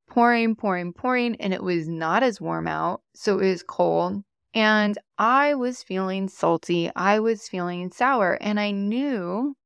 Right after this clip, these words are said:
that I needed to have a good attitude about it. But I was frustrated. I was like, "I wanna see this dang parade." And the parade got canceled the first time, and the second time it was, like, their rainy day parade, and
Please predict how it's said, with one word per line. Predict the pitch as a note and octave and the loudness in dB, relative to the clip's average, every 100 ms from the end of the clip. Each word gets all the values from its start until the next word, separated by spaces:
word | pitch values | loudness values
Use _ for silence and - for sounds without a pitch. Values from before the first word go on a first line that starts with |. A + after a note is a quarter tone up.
| _ - | _ -2
that | G3+ G3+ | 4 4
I | G3+ | 4
needed | F#3+ F#3 F#3 F#3 F3+ | 2 0 0 0 0
to | F#3+ | -4
have | F#3+ F3 | -2 -2
a | E3+ | -2
good | - | -2
attitude | - F#3+ G3 G3 F3 E3 | 2 2 2 -2 -6 -4
about | E3 D#3+ D#3+ | -4 -4 -4
it. | D#3+ E3 - _ _ _ | -4 -6 -12 _ _ _
But | G#3 A3 | -2 0
I | B3 | 2
was | B3 A3 - - | 2 -2 -6 2
frustrated. | A3 C#4+ - A#3+ A3 G#3 | 2 2 -2 -2 0 -2
I | |
was | G#3 G#3+ | -2 -4
like, | A3+ | -2
"I | A#3 | 0
wanna | A#3+ D4+ E4 | 0 0 -2
see | - A#3+ C4+ | -4 -2 0
this | A3+ - - | 0 -2 -2
dang | F#3 A3 C#4 | 0 0 -2
parade." | - B3 G3 F#3 F#3+ A3 - _ _ _ | -4 0 0 0 -2 -4 -8 _ _ _
And | - G#3+ G3+ G3 F#3+ | -4 0 2 0 -2
the | |
parade | G3 G3+ F3+ | 0 2 2
got | F#3+ A3 - | 4 2 0
canceled | G3 F3 A3 G#3 | -4 -2 -2 -6
the | |
first | G#3+ F#3 F3+ | -4 -4 -4
time, | - F3 F3 | -4 -2 -2
and | F3 | -6
the | F3 | -6
second | - F3+ - | -2 -2 -4
time | G3 F3+ F3 | -4 -2 -2
it | E3+ | -4
was, | F3+ E3+ - | -6 -6 -2
like, | E3+ E3 - _ _ _ _ | 0 -2 -8 _ _ _ _
their | G3 F#3+ | -2 0
rainy | F3 F3 F3 E3+ | 0 -2 -2 -4
day | E3 D#3+ | -2 -2
parade, | - - D#3+ D#3+ D#3 | -2 0 0 0 -2
and | D3+ D#3+ D#3+ D#3+ F3 | -4 -4 -4 -6 -10